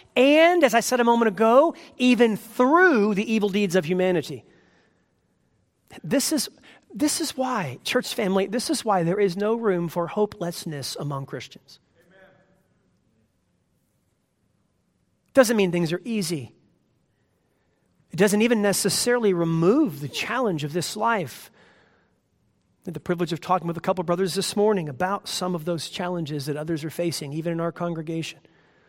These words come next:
Sometimes those challenges are excruciatingly difficult. There are times, perhaps, when you feel that life is too challenging to endure.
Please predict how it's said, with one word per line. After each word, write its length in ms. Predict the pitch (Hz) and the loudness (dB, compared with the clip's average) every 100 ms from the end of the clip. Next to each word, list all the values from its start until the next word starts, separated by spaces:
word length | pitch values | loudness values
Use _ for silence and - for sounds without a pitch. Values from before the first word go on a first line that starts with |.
| _ - | _ -6
Sometimes 460 | 185 180 185 185 | -2 2 2 0
those 160 | 160 - | -2 -4
challenges 540 | - 170 180 170 160 - | -2 0 0 0 -4 0
are 280 | 185 185 185 | 0 0 -2
excruciatingly 1200 | - - - - 220 247 - 214 196 185 180 156 | -10 -10 -12 -12 -6 -4 -2 0 2 2 0 -2
difficult. 560 | 160 180 170 143 - - _ _ _ _ _ _ _ _ _ | -2 -4 -4 -6 -8 -20 _ _ _ _ _ _ _ _ _
There 220 | 185 254 | 6 6
are 60 | 233 | 6
times, 400 | - 226 330 - | 2 2 2 -2
perhaps, 440 | 285 311 320 - | 0 2 2 0
when 120 | 202 196 | -2 2
you 140 | 311 | 2
feel 500 | - 330 294 175 - - - _ _ 196 | 2 4 6 6 2 -18 -20 _ _ 4
that 180 | 226 | 6
life 280 | 214 294 - | 6 4 4
is 220 | 226 - | 0 -2
too 240 | - - 392 | 2 6 6
challenging 840 | - - 330 330 277 220 202 190 | 4 2 4 6 4 4 2 2
to 200 | - 233 | 2 0
endure. 640 | 220 208 185 269 311 143 | 4 4 6 6 4 2